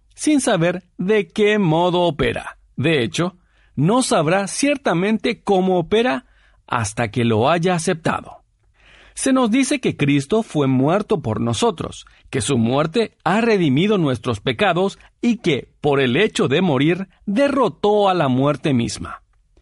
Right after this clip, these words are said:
Esa es la fórmula. Eso es el cristianismo. Eso es lo que debe ser creído. Todas las teorías que elaboremos con respecto a cómo la muerte de Cristo logró esto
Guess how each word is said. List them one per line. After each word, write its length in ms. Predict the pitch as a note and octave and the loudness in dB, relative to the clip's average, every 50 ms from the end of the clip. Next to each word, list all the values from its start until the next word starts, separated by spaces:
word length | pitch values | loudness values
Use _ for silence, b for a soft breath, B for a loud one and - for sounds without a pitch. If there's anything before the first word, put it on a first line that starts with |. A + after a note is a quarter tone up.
| _ _ _ _ _ _ _ | _ _ _ _ _ _ _
Esa 480 | - F3 G#3 A#3 - - C#4 B3 A3+ - - | -2 0 0 0 -2 -2 -2 -2 -2 -4 -4
es 300 | - D3 E3 F3 E3 - | -2 -2 0 0 -2 -2
la 200 | C3+ C3 C#3 C#3 | -2 0 0 0
fórmula. 680 | C3+ - - C3+ G#2+ G2+ - - D2+ - - - - _ _ _ _ _ _ _ b b b b - - | -2 -2 -4 -2 -2 -2 -2 -4 -6 -10 -14 -18 -20 _ _ _ _ _ _ _ b b b b -8 -4
Eso 480 | C3 B2 A#2+ G#2 - D#3+ F3+ G3 - - _ _ _ _ | -2 -2 -2 -2 -2 -4 -4 -4 -6 -12 _ _ _ _
es 260 | D#3 E3 G#3+ G#3+ - | -2 -2 0 0 -2
el 160 | G#3 C#3+ G#2 | -2 -2 -2
cristianismo. 840 | - C3+ C3 A2 G2+ - C#3+ B2+ C3 B2+ A2 - - - - - - _ _ _ _ _ _ _ _ _ _ - _ _ - | -2 -2 -2 -2 -2 -2 0 0 0 0 -2 -4 -8 -12 -18 -18 -20 _ _ _ _ _ _ _ _ _ _ -20 _ _ -4
Eso 440 | - D3 D3+ D#3 - - G#3+ G3 F3+ | -2 -2 -2 -2 0 0 2 2 2
es 220 | F3 F#3+ G3+ G3 | 2 0 0 0
lo 260 | G#3+ A#3+ B3 A#3 - | 0 0 0 0 0
que 180 | - G#3+ F#3 D#3 | -2 -2 0 0
debe 380 | B2 A2+ D3+ G3+ A#3 A3+ A#3+ A3+ | 0 2 2 2 2 2 0 -2
ser 280 | - - D#3 C#3+ A#2 | 0 0 0 -2 -2
creído. 580 | - E3 D3+ C#3+ B2+ A#2 A2+ - - - - - b b b b b b b b _ _ | -2 0 0 0 0 0 -2 -6 -8 -14 -16 -20 b b b b b b b b _ _
Todas 460 | - A3 G#3+ G#3 G3+ F3 D3+ C#3 A#2+ | 0 2 2 2 2 2 0 0 0
las 220 | A#2+ C3 B2+ - - | 0 0 -2 -2 -2
teorías 560 | - D#3 D#3 E3 F3+ E3 C3+ B2 A#2+ A2 - | -2 0 0 2 2 2 2 0 0 -2 -2
que 140 | - C#3+ C3+ | -2 -2 0
elaboremos 580 | B2 B2 A#2+ B2 C#3+ D#3+ G3 F#3+ E3+ D#3+ D3+ | 2 0 0 0 2 2 2 2 0 0 -2
con 180 | - - C#3+ C3+ | -2 -2 -2 0
respecto 540 | B2 B2 A2+ - - E3 D#3+ - - B2+ A#2 | 0 -2 -2 -2 -4 -4 -2 -2 -2 0 0
a 180 | A2+ G2+ - _ _ | -2 -4 -8 _ _
cómo 340 | - G#3 A3+ A#3 A3+ A#3+ A#3 | 0 0 2 2 2 2 2
la 120 | F#3+ D3+ | 2 2
muerte 400 | B2 B2+ C#3+ D#3+ F3 E3 G3 G3 | 2 2 2 0 0 0 0 0
de 120 | F#3+ G3+ - | 0 0 0
Cristo 420 | - D#3+ D3+ C#3 - - D#3 D3 | 0 -2 -2 -2 -2 0 0 2
logró 440 | C#3 B2+ A#2+ G#2+ A2 B2 B2+ C3+ E3+ | 2 2 2 2 2 2 2 2 2
esto 440 | G#3+ G#3+ - - - G3+ G#3+ A3+ | 2 0 -2 -2 -2 -2 -2 -2